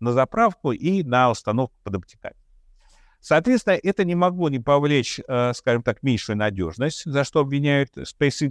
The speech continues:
и его многочисленные конкуренты. И вот так сейчас выглядит, э, состояние группировки. Можно видеть, что, э, в общем-то,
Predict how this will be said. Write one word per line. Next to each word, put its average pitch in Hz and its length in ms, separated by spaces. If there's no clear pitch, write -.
и 131 40
его 135 120
многочисленные 131 640
конкуренты. 131 680
И 156 80
вот 180 160
так 240 160
сейчас 175 400
выглядит, 156 400
э, 123 320
состояние 123 480
группировки. 175 720
Можно 156 260
видеть, 151 280
что, 120 800
э, - 420
в 135 40
общем-то, 117 580